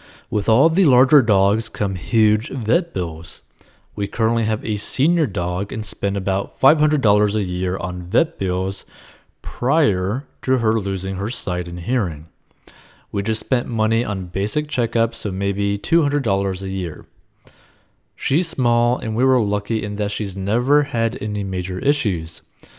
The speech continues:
So it made more sense to just put the cash into savings and dip into it if we had some sort of bigger expense. I honestly kind of always thought pet insurance was a bit of a scam. We know, however, that things would be different if we get a wolfhound,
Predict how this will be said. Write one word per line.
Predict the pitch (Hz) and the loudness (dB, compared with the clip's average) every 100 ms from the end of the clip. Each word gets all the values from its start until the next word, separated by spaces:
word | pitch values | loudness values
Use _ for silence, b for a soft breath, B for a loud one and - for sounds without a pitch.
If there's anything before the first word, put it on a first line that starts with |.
| B B | B B
So | - 175 123 107 | 2 6 6 6
it | 123 113 | 2 0
made | 110 107 | 0 0
more | 101 101 | 0 -2
sense | 98 147 147 147 | 0 0 0 0
to | 123 | 0
just | 131 - | 0 -2
put | 120 - | -8 -6
the | - | -6
cash | - 98 95 | -4 -4 -4
into | 95 92 | -8 -8
savings | 87 - 120 117 120 117 | -6 -2 0 2 0 -2
and | 113 101 92 | -4 -6 -4
dip | 95 - - | -6 -6 -4
into | 160 180 - 98 | -2 0 0 2
it | 98 101 B B B B - | 2 0 B B B B 0
if | 156 - | 0 0
we | 165 | 0
had | 123 117 | 2 0
some | - 123 | -2 -4
sort | - 98 | 0 0
of | 104 - | 0 -2
bigger | 92 90 90 | -2 -2 -4
expense. | - - 143 90 76 - - - - B B B B | -4 0 2 0 -4 -12 -16 -20 -20 B B B B
I | B 113 | B -2
honestly | 117 156 156 | 0 2 0
kind | 147 147 | -2 0
of | 139 | 0
always | 120 101 117 113 | 0 0 0 0
thought | - 104 98 - | -2 0 0 0
pet | 110 110 | -4 -4
insurance | 113 - 104 101 | -2 0 0 0
was | - 98 | -2 -4
a | |
bit | - _ 92 | -10 _ -4
of | 90 90 | -4 -2
a | |
scam. | 87 - 147 143 87 78 78 _ B B B B B - | -4 -2 2 2 0 -4 -12 _ B B B B B 0
We | 120 | 2
know, | 143 113 117 | 4 4 4
however, | 117 95 95 113 | 4 2 2 0
that | 101 98 | 0 -2
things | 101 101 - | -2 -2 -2
would | 98 | -4
be | 101 | -4
different | 87 165 170 117 117 131 | 0 0 2 2 2 -2
if | - - | -10 -6
we | 139 | -4
get | 131 127 - | -2 -2 -2
a | 107 | -2
wolfhound, | 98 120 - 104 82 78 | 0 0 0 -2 -2 -8